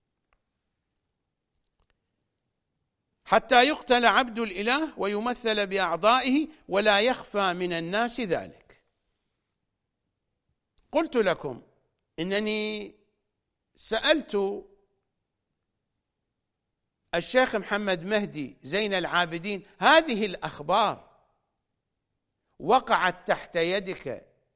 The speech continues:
بعد انقلاب عبد الكريم قاسم أو قبل انقلابه؟" وأجابني،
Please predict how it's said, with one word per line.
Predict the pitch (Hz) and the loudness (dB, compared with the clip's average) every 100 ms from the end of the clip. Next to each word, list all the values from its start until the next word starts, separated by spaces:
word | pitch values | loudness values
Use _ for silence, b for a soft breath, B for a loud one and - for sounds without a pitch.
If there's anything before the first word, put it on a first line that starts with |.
| _ _ | _ _
بعد | 131 240 208 226 | 0 0 2 -2
انقلاب | 247 - 226 240 254 190 113 _ _ _ _ _ _ | -2 -4 0 2 2 0 -4 _ _ _ _ _ _
عبد | - 190 | -4 -4
الكريم | 220 185 220 226 220 | -6 -2 -2 -2 -6
قاسم | 214 214 208 208 208 208 - _ _ _ _ _ _ _ _ _ _ _ _ _ _ _ _ _ 185 | -2 -2 -2 -6 -6 -10 -20 _ _ _ _ _ _ _ _ _ _ _ _ _ _ _ _ _ 0
أو | 202 | 0
قبل | 202 269 247 | 4 2 4
انقلابه؟" | 226 180 175 180 165 147 147 151 - _ | -2 -2 2 4 2 -2 -8 -12 -16 _
وأجابني، | 160 180 190 185 247 247 247 254 262 269 | -4 -2 -2 2 2 2 -2 -2 -2 -6